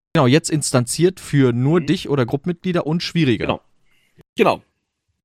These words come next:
Speaker 1: Das,
Speaker 2: Und das,
Speaker 1: äh, finde ich gut.
Speaker 2: ähm, das probieren wir dann, glaub, glaub ich, einfach gleich mal nach dem Poddy aus.
Speaker 1: Yes.
Speaker 2: Und, ähm, dann gibt's bestimmt ein Update irgendwie, entweder bei uns auf Twitch oder vielleicht machen wir auch ein eigenes YouTube-Video dazu.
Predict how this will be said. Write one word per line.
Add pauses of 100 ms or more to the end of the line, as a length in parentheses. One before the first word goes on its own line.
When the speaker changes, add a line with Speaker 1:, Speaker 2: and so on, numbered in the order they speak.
(300)
Speaker 1:
Das,
Speaker 2:
Und
das,
Speaker 1:
äh,
finde
ich
gut.
Speaker 2:
ähm, (400)
das
probieren
wir
dann,
glaub,
glaub
ich,
einfach
gleich
mal
nach
dem
Poddy
aus. (180)
Speaker 1:
Yes.
Speaker 2:
Und,
ähm,
dann
gibt's
bestimmt
ein
Update
irgendwie,
entweder
bei
uns
auf
Twitch
oder
vielleicht
machen
wir
auch
ein
eigenes
YouTube-Video
dazu.